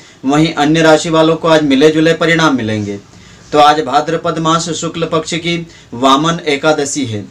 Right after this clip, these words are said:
इसे परिवर्तनी एकादशी भी कहते हैं, डोल ग्यारस भी कहते हैं और पद्मा एकादशी भी कहते हैं। इस एकादशी का व्रत जो भी स्त्री पुरुष श्रद्धा के साथ करते हैं उनके समस्त पाप नष्ट हो जाते हैं और इस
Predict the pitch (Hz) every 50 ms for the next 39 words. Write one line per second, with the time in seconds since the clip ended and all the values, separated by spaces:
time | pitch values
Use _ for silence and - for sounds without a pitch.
0 | - - - - - - 151 156 151 - 185 180 175 - 151 143 151 156 160 160
1 | 156 - 175 165 175 170 165 160 175 170 160 160 156 156 170 160 160 165 160 170
2 | 165 160 160 - 165 160 165 170 165 143 139 139 151 160 160 151 156 156 156 160
3 | 156 156 160 165 160 160 156 156 156 - 165 160 160 165 170 165 165 - - -
4 | - - 143 151 156 156 - 151 139 127 151 160 160 - - 139 135 135 - 165
5 | 151 143 139 131 160 151 - 160 156 - 156 139 160 - 135 117 110 107 98 98
6 | - - - - - - - - 165 170 170 - - - 151 143 143 170 170 160
7 | 165 160 160 175 170 170 170 165 170 170 160 165 151 131 135 143 139 160 175 180
8 | 170 147 143 - - 160 165 160 160 170 165 160 160 - 147 131 120 127 151 156
9 | 160 160 175 156 165 165 160 156 - - 165 156 156 - 170 165 165 170 170 170
10 | 165 - - - - - - 147 151 156 156 170 160 156 - 151 143 151 165 165
11 | - - - 160 - 151 151 156 156 - 151 127 131 143 151 - - 165 156 165
12 | 156 160 160 156 - 170 165 160 170 170 170 170 170 - - - - - - 151
13 | 156 160 165 - - 170 160 160